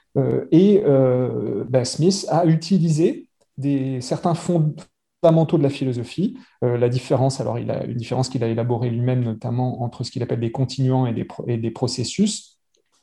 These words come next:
Euh, qui correspond, euh, à peu près à, on va dire, à, alors c'est pas, c'est des entités, euh, et des, et des processus, on va dire. Il appelle ça continuant.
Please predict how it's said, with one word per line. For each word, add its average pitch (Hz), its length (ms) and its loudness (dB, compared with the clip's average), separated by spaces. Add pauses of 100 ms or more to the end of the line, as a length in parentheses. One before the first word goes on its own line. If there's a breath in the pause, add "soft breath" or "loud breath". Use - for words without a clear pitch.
(160)
Euh, 131 460 2
qui - 100 -16
correspond, 131 580 0
euh, 120 120 0
à 113 100 -2
peu 135 140 -2
près 135 280 2
à, 120 200 -4 (320 loud breath)
on 127 40 -2
va 117 120 2
dire, 123 240 2
à, 113 160 -2
alors 117 260 -6
c'est - 140 -12
pas, 120 140 -4 (280)
c'est - 160 -10
des 120 220 -2
entités, 147 640 4
euh, 120 280 -2
et 123 180 0
des, 110 600 -4
et 113 180 -2
des 110 380 -4
processus, 120 600 -4
on 135 40 -2
va 113 120 -2
dire. 131 420 0
Il 120 100 -4
appelle 117 200 -4
ça 131 120 -4
continuant. 135 600 2